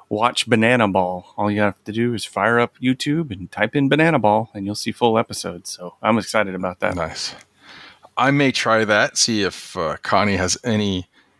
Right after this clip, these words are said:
Speaker 2: I'm gonna spring it on my wife real, you know, when she's not expecting it, and we'll see what she thinks, because I,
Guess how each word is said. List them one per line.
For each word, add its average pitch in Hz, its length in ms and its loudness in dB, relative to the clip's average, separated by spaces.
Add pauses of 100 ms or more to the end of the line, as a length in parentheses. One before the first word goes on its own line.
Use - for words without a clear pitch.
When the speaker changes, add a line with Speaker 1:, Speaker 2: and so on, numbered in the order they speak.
(140)
Speaker 2:
I'm 120 60 2
gonna 113 100 2
spring 120 320 2
it 104 80 6
on 101 100 4
my 98 140 2
wife 85 360 -2 (120)
real, 90 400 -2 (120)
you 92 100 -10
know, 80 120 -4
when 82 120 -4
she's - 200 -4
not 90 160 4
expecting 113 520 2
it, 185 180 2 (440)
and 95 140 0
we'll 87 120 -2
see - 140 0
what 80 120 -6
she - 160 -2
thinks, - 480 -2 (280)
because - 560 -2 (720)
I, - 100 -12